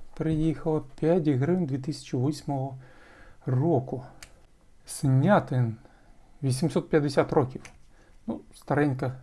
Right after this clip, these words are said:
монетка. І для сина на інвестицію придбав такий річний набір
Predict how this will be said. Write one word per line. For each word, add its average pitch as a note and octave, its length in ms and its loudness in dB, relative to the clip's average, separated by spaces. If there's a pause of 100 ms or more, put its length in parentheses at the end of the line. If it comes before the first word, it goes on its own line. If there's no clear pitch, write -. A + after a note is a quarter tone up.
(600)
монетка. B2+ 560 0 (640)
І F#3+ 220 4 (260)
для C3 220 4
сина D#3+ 300 2
на B2+ 120 4
інвестицію A#2+ 720 -2
придбав C3+ 840 -2
такий D3+ 420 -2 (140)
річний C3+ 460 -2
набір C3 800 -2